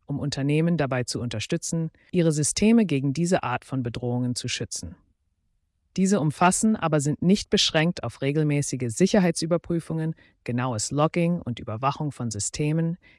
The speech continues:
Implementierung von Web Firewall und die Durchführung von Penetrations-Tests. cisa und F B I betonen,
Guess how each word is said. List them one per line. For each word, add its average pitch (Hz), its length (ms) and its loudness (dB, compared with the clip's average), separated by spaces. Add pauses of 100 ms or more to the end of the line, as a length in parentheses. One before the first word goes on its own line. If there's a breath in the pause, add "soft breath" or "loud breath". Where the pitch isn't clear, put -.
(120)
Implementierung 143 840 -2
von 120 220 -6
Web - 180 -6
Firewall 165 720 2 (260)
und 202 360 0
die 143 120 -2
Durchführung 151 760 0
von 113 240 -6
Penetrations-Tests. - 1400 -8 (1160)
cisa 196 440 4
und 147 220 -4
F - 180 -4
B 147 120 0
I 139 160 2
betonen, 151 580 -2